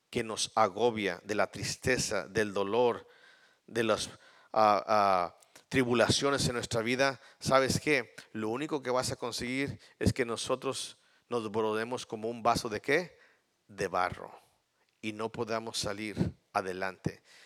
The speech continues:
Tenemos que buscar el poder de Dios. Por eso dice, por eso, "Porque tenemos este tesoro en vasos de barro para que la excelencia del poder sea de Dios". ¿Y quién?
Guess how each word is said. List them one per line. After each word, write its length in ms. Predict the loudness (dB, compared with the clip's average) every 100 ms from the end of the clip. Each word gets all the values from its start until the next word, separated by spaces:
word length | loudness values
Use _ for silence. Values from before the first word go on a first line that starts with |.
| _
Tenemos 480 | -6 -4 -4 -4 -4
que 120 | -4
buscar 640 | -4 -6 -4 0 0 0 -4
el 160 | -4
poder 640 | -4 -6 -2 0 0 -2 -8 -14 -20 -4
de 160 | -4
Dios. 580 | -2 -4 -4 -6 -10 -12 -20 -20 _ _ _ _
Por 100 | 2
eso 140 | 4 2
dice, 180 | -2
por 140 | 4 4
eso, 160 | 4 -4 -18 _ _ _
"Porque 240 | 0 0 2
tenemos 760 | 2 2 2 0 0 -4 -2 4
este 260 | 6 4
tesoro 380 | 0 2 4 4
en 240 | 0 -6 4
vasos 380 | 6 6 -2
de 100 | -6
barro 340 | 2 4 2 2
para 200 | 2 2
que 120 | 0
la 140 | 2
excelencia 920 | 2 2 -2 0 2 2 2 0 0 2
del 160 | 0
poder 460 | -2 0 2 2 -2 -14 -20 -2
sea 180 | 2
de 140 | 4 2
Dios". 280 | 2 0 -2
¿Y 100 | -6
quién? 320 | 2 2 2